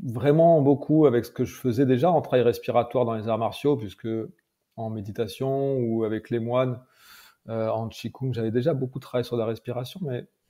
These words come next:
là, il y a comme si d'un coup, tout se connectait un petit peu dans, en termes de, de,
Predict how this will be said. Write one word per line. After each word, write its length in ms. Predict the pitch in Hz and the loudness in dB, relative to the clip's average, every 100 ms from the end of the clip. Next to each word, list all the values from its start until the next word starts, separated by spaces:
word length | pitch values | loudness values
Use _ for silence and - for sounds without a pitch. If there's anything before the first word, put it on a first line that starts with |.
| _ _ _ | _ _ _
là, 120 | 123 135 | -2 2
il 40 | |
y 20 | |
a 60 | 117 104 - _ - | 2 0 -12 _ -2
comme 200 | 143 143 | 0 0
si 160 | - | -2
d'un 180 | 123 131 | -2 0
coup, 200 | 131 170 | 0 -2
tout 140 | 170 165 | -2 -6
se 80 | |
connectait 440 | - 143 131 120 127 | -2 -2 0 -2 -4
un 120 | 120 | -6
petit 200 | 113 113 | -6 -12
peu 180 | - 127 | -4 -4
dans, 440 | 120 110 107 104 | -2 -6 -8 -10
en 40 | 110 | -12
termes 300 | 120 113 107 | -8 -6 -6
de, 220 | 107 107 | -8 -8
de, 200 | 107 | -10